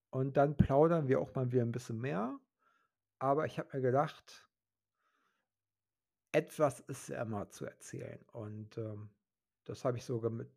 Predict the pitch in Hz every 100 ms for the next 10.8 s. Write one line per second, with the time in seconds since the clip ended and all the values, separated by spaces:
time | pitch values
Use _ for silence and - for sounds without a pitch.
0 | _ _ 127 139 135 139 - 123 - -
1 | 117 151 190 - _ - _ _ _ _
2 | _ _ _ _ _ - 123 - 147 294
3 | - - 185 196 185 - 156 170 175 175
4 | 180 190 131 117 156 - 151 147 135 -
5 | _ - - - - 151 175 269 311 -
6 | - - _ _ _ _ _ _ - 131
7 | 135 123 123 120 117 113 _ _ _ _
8 | - 185 127 127 110 - 254 302 113 110
9 | - - 120 135 220 320 214 143 123 120
10 | 151 180 170 - 143 147 156